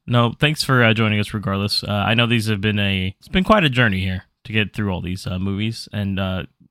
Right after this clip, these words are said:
<laughs> without even saying what we're doing here, we are going to be finishing up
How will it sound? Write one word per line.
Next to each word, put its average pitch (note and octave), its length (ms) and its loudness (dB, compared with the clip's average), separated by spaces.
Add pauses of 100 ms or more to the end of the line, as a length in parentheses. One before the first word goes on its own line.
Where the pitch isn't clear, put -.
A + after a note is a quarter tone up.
(100)
<laughs> - 380 -12
without A#2 280 2
even A#2+ 140 2
saying A#2+ 220 2
what A2+ 160 2
we're A2 80 -2
doing C3+ 220 4
here, A#2 140 4
we A#2+ 140 2
are A2+ 100 4
going A2 300 0
to - 100 -14
be G#2+ 200 2
finishing F3 520 0
up E3+ 200 2